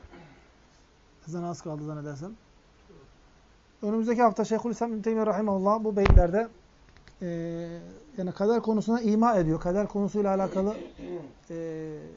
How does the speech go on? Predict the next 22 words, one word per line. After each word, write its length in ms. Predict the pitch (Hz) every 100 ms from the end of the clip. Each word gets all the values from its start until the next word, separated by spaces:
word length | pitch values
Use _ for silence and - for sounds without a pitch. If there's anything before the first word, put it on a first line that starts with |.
| - 196
bir 120 | 190 180 180 - - 180 170 185 196 - - - - 202
söz 200 | - 190
sarf 280 | - 202 -
etmiyor 260 | 220 175 160
net 140 | 160
olarak. 360 | 156 156 220 - - _ - - - - - - - - 202
Ama 260 | 202 - 214
ilim 200 | 208 202
ehli 200 | 196 190
"Ven 180 | 196
naru 420 | 208 220 214 226 233 - - 190
yaslaha 500 | 190 190 - 226 190
şakiyyu 480 | 196 208 196 214 196
bi 60 | 180
hikmetin." 640 | 185 190 208 202 190 220 - - - - - - - - - -
Ateşe 460 | 196 180 196 214 - - - - - - - - - - - -
şaki 380 | - 180 240
olan 300 | 233 202 208
gire-, 280 | 190 202 208 170
girecektir 560 | 170 170 170 135 165 175
Allah'ın 320 | 175 180 180
hikmetiyle. 540 | 160 175 160 196 156